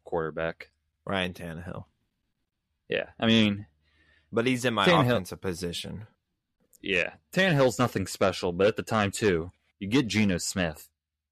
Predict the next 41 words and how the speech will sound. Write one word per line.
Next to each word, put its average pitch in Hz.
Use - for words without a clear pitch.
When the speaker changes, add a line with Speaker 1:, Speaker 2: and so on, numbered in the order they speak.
Speaker 1:
and 107
you're 101
able 104
to 104
get 90
Tannehill 90
as 80
your 82
backup. 82
That's 127
not 110
bad. 87
I 107
mean, 104
it's 101
nothing 101
spectacular, 92
but 85
it's, -
it's 117
Speaker 2:
Yeah. 95
Speaker 1:
decent 117
enough. 85
Speaker 2:
The 123
only 127
concern 101
is 98
with 92
Tannehill, 92
if 87
he 87
stinks, 90
how 78
much -
longer -
until -
they -
put -
in, -
uh, -
Will, -